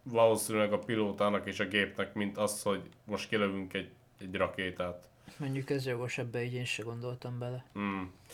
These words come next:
Speaker 1: Én is csak miután ő mondta nekem, és utána.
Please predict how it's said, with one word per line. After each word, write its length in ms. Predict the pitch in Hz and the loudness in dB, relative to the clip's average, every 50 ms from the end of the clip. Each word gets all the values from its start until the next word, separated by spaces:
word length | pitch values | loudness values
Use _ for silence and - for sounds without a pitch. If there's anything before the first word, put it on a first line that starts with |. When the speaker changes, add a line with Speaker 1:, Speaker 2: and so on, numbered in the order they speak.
| - - - - - | -16 -16 -18 -18 -2
Speaker 1:
Én 200 | - - 139 139 | 4 8 8 8
is 100 | 131 117 | 8 8
csak 200 | - - 117 - | 6 4 4 4
miután 440 | - 127 120 113 113 - 117 113 113 | 2 2 2 2 4 6 6 6 8
ő 160 | 117 113 110 | 6 6 6
mondta 340 | 107 107 104 101 101 - 104 | 4 4 2 2 2 2 2
nekem, 340 | 101 98 95 - 107 101 104 | 2 2 2 0 0 0 0
és 180 | 101 98 - - | -2 -4 -6 -8
utána. 440 | - - 104 104 104 104 104 - | -4 0 0 2 2 2 0 0